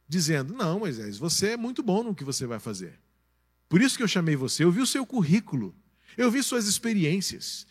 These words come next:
eu sei que você é forte, eu sei que você sabe falar."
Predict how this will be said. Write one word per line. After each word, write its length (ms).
eu 120
sei 220
que 80
você 260
é 40
forte, 680
eu 120
sei 200
que 60
você 260
sabe 320
falar." 380